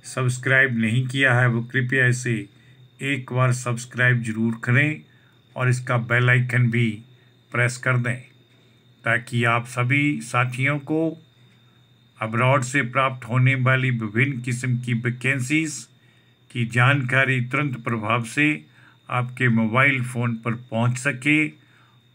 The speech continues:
और उसका पूरा पूरा लाभ हमारे जॉब एस्पिरेंट उठा सकें।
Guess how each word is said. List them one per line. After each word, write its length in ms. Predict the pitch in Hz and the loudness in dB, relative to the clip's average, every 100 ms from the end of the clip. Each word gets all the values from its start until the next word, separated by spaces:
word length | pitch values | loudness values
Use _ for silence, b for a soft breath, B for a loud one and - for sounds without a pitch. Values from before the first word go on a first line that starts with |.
| _ | _
और 180 | 127 120 | -4 -2
उसका 320 | 123 - - 123 123 | -2 -4 -4 -4 -2
पूरा 260 | 147 156 139 | 2 2 2
पूरा 340 | 131 135 127 113 - b b b b _ | -2 2 2 2 -2 b b b b _
लाभ 360 | 120 131 135 123 | 0 2 2 0
हमारे 480 | 113 120 123 123 117 | -2 2 4 4 2
जॉब 400 | 104 127 123 120 | 2 4 4 2
एस्पिरेंट 680 | 113 - - 113 110 110 107 | -2 -4 -4 -2 -2 -4 -6
उठा 280 | 104 101 98 | -10 -6 -8
सकें। 440 | - 101 - 87 | -8 -10 -8 -12